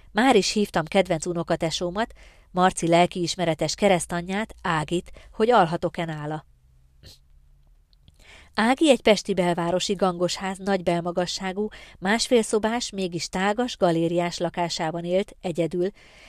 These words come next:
mint oly sok más ismerősöm, akik diploma után az előzetes tervek ellenére Pesten ragadtak valami jól fizető állásban, ahol a tíz-tizenkét órás munkanapok nemigen segítik elő a párkeresést, még ha a gyakori céges erezd el a hajam bulikon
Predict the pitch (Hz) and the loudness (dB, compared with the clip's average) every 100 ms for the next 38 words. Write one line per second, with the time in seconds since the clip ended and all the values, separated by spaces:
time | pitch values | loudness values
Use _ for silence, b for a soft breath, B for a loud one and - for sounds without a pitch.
0 | B - 208 285 359 - 220 220 208 220 | B -8 -2 2 2 2 0 0 -2 -2
1 | 208 196 185 180 - 214 - B - 185 | -4 -2 0 0 -2 -4 -8 B -4 -2
2 | 196 180 294 - 202 175 214 247 240 208 | -2 0 0 0 -2 -2 -4 -2 0 0
3 | 185 208 196 185 175 180 - 190 175 165 | 4 6 6 2 0 -2 -2 -2 -2 0
4 | 220 226 214 208 202 190 b b 180 165 | 2 2 0 0 0 -2 b b 0 0
5 | - 170 170 170 165 - 175 180 160 160 | -2 0 0 0 -2 -2 -2 0 0 0
6 | 170 196 175 180 170 165 175 175 175 180 | 2 4 2 0 -2 0 -2 0 0 -2
7 | - 208 208 B B B 185 185 170 - | -4 -8 -8 B B B 0 2 2 0
8 | 277 - 233 214 202 214 196 190 185 - | 0 -2 -4 -4 -2 -2 -2 -2 -4 -6
9 | 202 196 190 180 190 175 196 170 156 160 | -10 -6 -6 -4 -6 -6 -4 -4 -2 -2
10 | - 170 170 160 165 175 170 165 175 165 | -2 -4 -6 -6 -2 0 0 -2 -4 -4
11 | - 175 170 196 196 - B B B - | -4 -4 -4 -6 -6 -12 B B B -2
12 | 311 - 202 180 202 - 196 - 190 185 | -2 0 0 2 0 0 -6 -2 -2 0
13 | 175 - 196 180 165 170 165 175 165 170 | -2 0 0 2 2 2 2 0 -2 -2
14 | 196 190 190 | -4 -2 -6